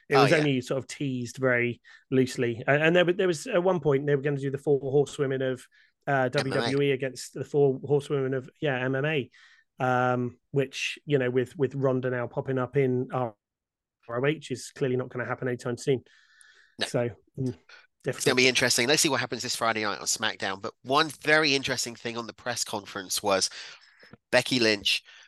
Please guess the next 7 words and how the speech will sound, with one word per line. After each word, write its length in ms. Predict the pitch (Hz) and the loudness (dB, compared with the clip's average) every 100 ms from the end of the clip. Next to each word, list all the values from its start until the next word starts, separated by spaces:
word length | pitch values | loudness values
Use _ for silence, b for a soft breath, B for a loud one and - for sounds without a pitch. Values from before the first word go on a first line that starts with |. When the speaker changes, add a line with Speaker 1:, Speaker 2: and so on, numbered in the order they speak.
| B - | B -6
Speaker 2:
and 120 | 107 | 0
Charlotte 360 | - 110 98 85 | 2 4 2 0
Flair 480 | - 107 104 90 90 _ _ _ _ _ _ 110 | 0 2 4 2 -2 _ _ _ _ _ _ 2
out 180 | 110 - | 2 0
together. 560 | - 113 - 87 87 - b b b _ | -4 -2 -2 -4 -6 -10 b b b _
Very 440 | 117 143 160 196 190 | -4 2 2 2 -2
forced. 840 | - 170 117 90 - - - - | -2 -2 -4 -4 -4 -2 -2 -6